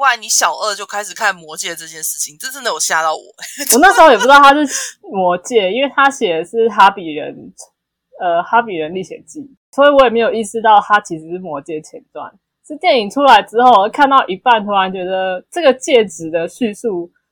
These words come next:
Speaker 2: 好，好眼熟。<laughs>
Speaker 1: 这个剧情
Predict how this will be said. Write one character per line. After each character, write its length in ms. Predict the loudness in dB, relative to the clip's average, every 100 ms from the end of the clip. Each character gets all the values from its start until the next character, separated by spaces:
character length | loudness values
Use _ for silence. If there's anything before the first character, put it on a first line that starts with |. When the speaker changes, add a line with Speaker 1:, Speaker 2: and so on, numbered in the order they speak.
| _
Speaker 2:
好， 180 | 0 2 2 -2
好 240 | 0 2
眼 240 | 4 2 0
熟。 340 | -8 -8 -4 -4
<laughs> 200 | -4 2
Speaker 1:
这 60 | 2 4 -2 0 -4 -4 _ _ _ _ -20 -20
个 100 | -18
剧 260 | -14 -10 -10
情 240 | -12 -20